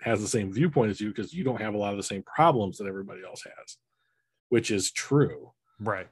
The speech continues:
Speaker 1: So, you know, but at the same time, the people making the complaint don't have the same kind of problems that the Jedi have, 'cause I don't think they would enjoy them. <laughs>
Speaker 2: Right.
Speaker 1: They have some really,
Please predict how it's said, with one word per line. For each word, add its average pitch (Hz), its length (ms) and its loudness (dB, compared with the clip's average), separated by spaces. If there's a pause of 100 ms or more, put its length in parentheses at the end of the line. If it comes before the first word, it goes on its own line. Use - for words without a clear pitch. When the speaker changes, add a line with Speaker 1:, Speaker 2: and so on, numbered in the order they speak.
(100)
Speaker 1:
So, 107 600 4 (500)
you 160 140 4
know, 92 200 -4 (100)
but 117 240 2
at - 120 -4
the 110 80 2
same 107 200 0
time, 113 460 2
the 104 80 -4
people 117 260 0
making 101 300 -2
the 95 80 -6
complaint 104 440 -4
don't 104 160 -8
have 101 120 -6
the 92 60 -4
same 101 240 -6
kind 98 160 -8
of 92 80 -10
problems 98 380 -6
that 98 140 -8
the - 80 -12
Jedi 113 300 -2
have, - 280 -10 (560)
'cause 104 100 -6
I 92 80 -8
don't 107 120 -4
think 95 140 -8
they 95 100 -8
would 92 140 -8
enjoy 90 340 -10
them. - 100 -8 (200)
<laughs> 123 100 -8 (680)
Speaker 2:
Right. 110 260 -8 (280)
Speaker 1:
They 107 100 0
have 101 140 0
some 98 200 -6
really, 101 380 -4